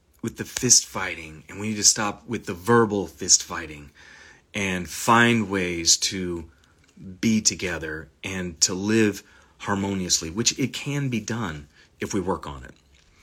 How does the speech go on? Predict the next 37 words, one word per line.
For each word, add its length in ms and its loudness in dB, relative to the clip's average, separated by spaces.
So 160 0
let 160 2
me 80 0
get 160 2
into 200 0
what 140 2
I 60 0
really 260 0
wanted 220 -8
to 80 -4
talk 240 -6
about 200 -10
today. 280 -8
So 280 -2
I 120 -6
call 240 4
this 180 4
Time 300 2
for 100 -2
Leaders 380 0
to 100 -6
Rise. 560 -2
Um, 420 0
I 160 4
feel 240 0
like 220 0
right 200 0
now 220 -2
we 220 2
are 120 0
in 100 -2
a 160 -4
leadership 680 2
vacuum, 800 -4
that 380 0
people 300 2
that 240 -2